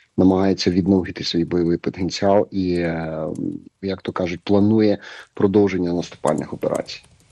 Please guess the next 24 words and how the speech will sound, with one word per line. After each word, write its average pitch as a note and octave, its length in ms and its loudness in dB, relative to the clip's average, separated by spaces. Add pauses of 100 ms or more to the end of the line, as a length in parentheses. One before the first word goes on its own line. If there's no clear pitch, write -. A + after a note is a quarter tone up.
(260)
Що - 180 4
стосується B2+ 560 2
ділянок, A2 540 2
на F#2 80 -4
яких F2+ 340 -4
проводилися F#2 880 0
ті F#2 160 -8
контратакувальні F2+ 880 -2
дії, A2 220 2
вони F#2+ 220 2
для F#2+ 140 2
нас F2+ 240 0
життєво F#2 440 0
важливі. E2+ 480 -2 (720)
Це - 160 0
стосується F#2 520 -2
що A2+ 240 0
Запорізького G#2+ 580 0
напрямку, F#2+ 540 -2
що G2 200 -2
Костянтинівського, F#2 840 -2
що - 160 -6
Покровського E2 560 -2
напрямку. - 520 -4